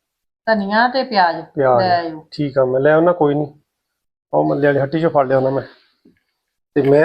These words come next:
Speaker 2: ਆਇਆ, ਤੂੰ ਕਰ ਤੜਕੇ ਦੀ ਤਿਆਰੀ, ਠੀਕ ਆ? ਹਾਂਜੀ ਦੋਸਤੋ, ਕੀ ਹਾਲ ਚਾਲ ਆ ਜੀ?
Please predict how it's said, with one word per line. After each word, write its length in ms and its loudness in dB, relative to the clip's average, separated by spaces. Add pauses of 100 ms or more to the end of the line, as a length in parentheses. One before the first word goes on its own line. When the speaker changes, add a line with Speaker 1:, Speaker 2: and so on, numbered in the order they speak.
Speaker 2:
ਆਇਆ, 220 2
ਤੂੰ 140 -4 (160)
ਕਰ 140 0
ਤੜਕੇ 360 0
ਦੀ 80 0
ਤਿਆਰੀ, 320 0
ਠੀਕ 200 -8
ਆ? 40 -2 (1900)
ਹਾਂਜੀ 280 2
ਦੋਸਤੋ, 340 2
ਕੀ 220 0
ਹਾਲ 140 4
ਚਾਲ 200 2
ਆ 60 0
ਜੀ? 320 -6